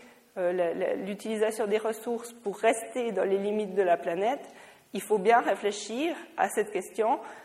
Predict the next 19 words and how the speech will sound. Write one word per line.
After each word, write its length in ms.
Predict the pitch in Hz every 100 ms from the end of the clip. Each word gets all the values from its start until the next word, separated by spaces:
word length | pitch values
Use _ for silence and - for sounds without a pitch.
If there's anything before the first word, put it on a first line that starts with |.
| - -
euh, 220 | 208 202 -
de 220 | 185 220
la 160 | 226
croissance 680 | 226 - 208 - 202 285 370 - -
et 120 | 196
puis 300 | 185 214 226
réfléchir 600 | 202 185 190 196 254 285 - -
en 200 | 208 220
amont, 380 | 185 196 196 311
c'est-à-dire 560 | - - 170 214 269 -
avant 480 | 202 202 190 208 262
de 140 | 214
faire 240 | - 190 -
face 280 | 190 220 - - -
à 100 | 170
des 140 | 180
crises, 380 | - 220 226 202
euh, 120 | 175 180
dramatiques 580 | - 196 180 185 220